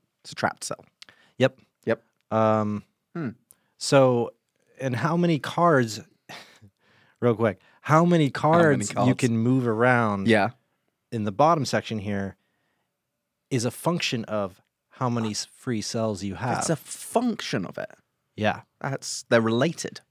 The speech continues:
Speaker 2: Yes.
Speaker 1: That's
Speaker 2: So
Speaker 1: insane.
Speaker 2: if you have, uh, no free cells,
Speaker 1: Man.
Speaker 2: you can only move one card at a time.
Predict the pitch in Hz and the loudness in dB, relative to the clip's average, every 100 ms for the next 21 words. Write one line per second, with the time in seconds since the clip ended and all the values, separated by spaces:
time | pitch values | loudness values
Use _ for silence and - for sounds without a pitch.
0 | _ 104 - - _ 127 131 - 113 104 | _ -6 -4 -10 _ -4 -2 -2 -4 -4
1 | - 95 - - 131 110 - - _ _ | -6 -6 -10 -2 0 0 -2 -20 _ _
2 | _ _ _ _ 117 107 101 104 110 147 | _ _ _ _ 0 2 2 2 2 2
3 | 143 123 104 - 92 92 107 101 - - | 0 -4 -4 -2 -2 0 -2 -4 -8 -14
4 | 110 117 127 120 127 127 117 107 107 104 | -6 0 0 2 0 0 0 -2 -4 -2
5 | 107 107 107 104 104 98 92 95 104 - | -2 -2 -4 -2 -2 -2 -8 -10 -10 -10